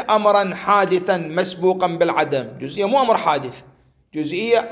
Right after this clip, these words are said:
أمر مقوم للذات، يوجد مع وجود الذات، فما لها عدم أزلي حتى نستصحب أصالة عدم الجزئية.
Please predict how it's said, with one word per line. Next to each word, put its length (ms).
أمر 200
مقوم 640
للذات، 540
يوجد 640
مع 200
وجود 340
الذات، 400
فما 260
لها 100
عدم 340
أزلي 340
حتى 240
نستصحب 460
أصالة 380
عدم 220
الجزئية. 720